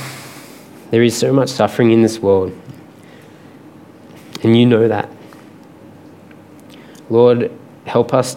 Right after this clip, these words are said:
to comfort one another, Lord. Help us to rely on you. Help us to talk to you. Help us to express how we feel to you.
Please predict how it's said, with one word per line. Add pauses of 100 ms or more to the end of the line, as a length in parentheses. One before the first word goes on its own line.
to (1300)
comfort
one
another, (300)
Lord. (2000)
Help
us
to
rely
on
you.
Help
us (120)
to (800)
talk
to
you.
Help
us
to
express
how
we
feel
to
you.